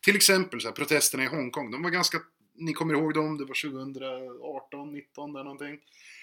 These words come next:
Eh, det blev ett uppror i Hongkong som var väldigt tydligt borgerligt och imperialistiskt. Det var amerikanska flaggor och det var banderoller där det stod ju "Trump, please liberate Hong Kong". Då såg man ju, enligt mig, en U S A-imperialistisk aggression mot Kina,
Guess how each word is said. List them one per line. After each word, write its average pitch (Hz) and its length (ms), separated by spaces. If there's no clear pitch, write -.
Eh, 127 320
det 165 100
blev 156 180
ett 156 120
uppror 156 420
i 147 40
Hongkong 151 460
som 160 140
var 147 100
väldigt 139 380
tydligt 165 640
borgerligt 135 460
och 120 60
imperialistiskt. 117 680
Det 131 60
var 127 300
amerikanska 120 680
flaggor 117 640
och 117 120
det 117 60
var 113 200
banderoller 117 580
där 113 100
det 113 100
stod 117 400
ju 117 100
"Trump, 120 440
please 120 480
liberate 117 480
Hong 117 140
Kong". 117 200
Då 202 260
såg 151 360
man 139 160
ju, 135 280
enligt 123 260
mig, 117 420
en 127 140
U 123 120
S 123 140
A-imperialistisk 120 680
aggression 117 400
mot 120 140
Kina, 165 440